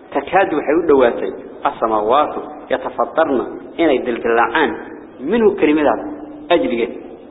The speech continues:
هذا الكاس هو إلهي ولد بو سمايستي سماوات كي إلهي أبوري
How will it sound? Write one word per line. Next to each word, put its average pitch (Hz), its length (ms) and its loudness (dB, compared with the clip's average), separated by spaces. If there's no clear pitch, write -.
هذا 240 160 4
الكاس 180 400 0
هو 147 140 4
إلهي 180 380 4
ولد 226 300 6
بو 185 100 6
سمايستي 190 480 2
سماوات 196 500 6
كي 170 120 -2
إلهي 180 320 4
أبوري 131 400 4